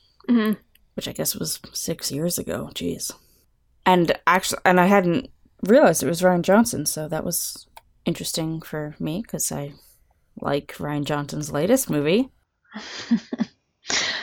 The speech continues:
Speaker 1: Does this latest movie do a better job with the representation of women?
Speaker 2: A much, much better job.
Speaker 1: Did he write it or just direct it?
Speaker 2: I think he wrote it, yeah. Yeah,
Speaker 1: Yeah?
Speaker 2: he did, 'cause
Speaker 1: Okay.
Speaker 2: he changed a,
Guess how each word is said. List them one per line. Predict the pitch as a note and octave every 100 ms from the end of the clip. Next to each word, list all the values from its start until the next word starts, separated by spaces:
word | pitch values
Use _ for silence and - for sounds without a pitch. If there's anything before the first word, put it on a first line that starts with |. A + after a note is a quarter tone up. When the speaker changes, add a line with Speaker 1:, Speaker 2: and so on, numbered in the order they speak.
| -
Speaker 1:
Does | - A3+
this | B3
latest | A3 A3 B3 - - -
movie | A#3 A3
do | G#3+ G#3+
a |
better | G#3 G#3+ G#3
job | G#3 G#3 G3 G#3 G#3+
with | G#3 G3+
the | G#3
representation | G3+ G3+ G3+ G#3 G3+ G3+ A3
of | G#3
women? | G3 G3 A3+ D4 D4 - - -
Speaker 2:
A | G3+
much, | F#3+ F3 E3+ F3 - -
much | E3 D#3 D#3+ G#3 -
better | D3 C3 C#3+
job. | C3+ D3 - E3 F#3 - _ _ _ -
Speaker 1:
Did | G#3+
he | G#3
write | G3 G3 G3+
it | C#4
or | G#3+
just | F#3+ -
direct | F#3 F#3 -
it? | F3 - C4+ C#4 _ _ _ _ -
Speaker 2:
I |
think | F3 C4
he | D4
wrote | G3+ A#3
it, | C#3 -
yeah. | G#3 - _ _ _ _ -
Yeah, | G#3+
Speaker 1:
Yeah? | A3
Speaker 2:
he |
did, | G#3 F3
'cause | A3+
Speaker 1:
Okay. | - D3+
Speaker 2:
he |
changed | - D#3+ D#3+ -
a, | B2+ C3